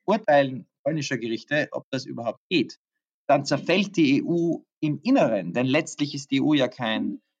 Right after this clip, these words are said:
Imperium, das seinen Willen mit Macht durchsetzt. Zum Glück, die E U ist eine, äh, ein, ein Verbund unabhängiger Staaten, die beschließen, gemeinsam sich in bestimmten Bereichen Gesetze zu geben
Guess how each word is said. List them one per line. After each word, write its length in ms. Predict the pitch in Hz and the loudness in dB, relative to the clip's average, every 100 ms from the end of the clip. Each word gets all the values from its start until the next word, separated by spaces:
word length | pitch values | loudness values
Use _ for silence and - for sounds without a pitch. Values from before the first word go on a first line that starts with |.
| _ | _
Imperium, 1000 | - 123 - 151 180 160 113 104 170 208 - _ _ _ | -4 -4 -4 0 2 2 0 0 0 -2 -6 _ _ _
das 160 | 135 135 | -2 0
seinen 340 | 135 135 131 | 0 2 2
Willen 300 | 139 156 135 | 2 2 0
mit 160 | 117 113 | -4 -2
Macht 320 | 117 - - | -4 -4 -4
durchsetzt. 640 | 123 - - 185 - - - | -4 -2 -2 -2 -4 -16 -6
Zum 200 | 143 117 | -2 -2
Glück, 300 | - 165 185 _ - | -2 -4 -4 _ -2
die 120 | 131 | 2
E 40 | |
U 180 | 107 147 | 2 2
ist 180 | 156 151 | 0 0
eine, 380 | 120 123 113 - _ _ _ _ _ - | 0 0 -4 -8 _ _ _ _ _ -10
äh, 60 | 73 | -8
ein, 380 | - 117 104 | -6 -6 -6
ein 240 | 117 120 - - | -6 -6 -8 -6
Verbund 640 | 135 117 151 196 180 - _ _ _ _ _ _ _ _ - | -6 0 0 0 -2 -10 _ _ _ _ _ _ _ _ -4
unabhängiger 540 | 226 240 160 143 123 110 | 2 4 2 -2 -2 -4
Staaten, 440 | - 101 135 185 | 0 2 2 0
die 80 | 160 | -4
beschließen, 640 | 123 - 143 190 196 185 | -2 -4 -2 -2 -2 -2
gemeinsam 720 | 139 120 113 143 147 143 - - | -2 -2 -2 -2 -2 -4 -10 -14
sich 340 | - 143 139 | -6 -4 -4
in 160 | 127 123 | -10 -8
bestimmten 400 | - 156 147 123 | -6 -6 -6 -4
Bereichen 380 | 117 113 120 110 | 0 0 0 -6
Gesetze 400 | 190 160 156 135 | -4 -4 -6 -12
zu 140 | 104 | -12
geben 520 | - 98 95 160 175 | -6 -6 -4 -10 -14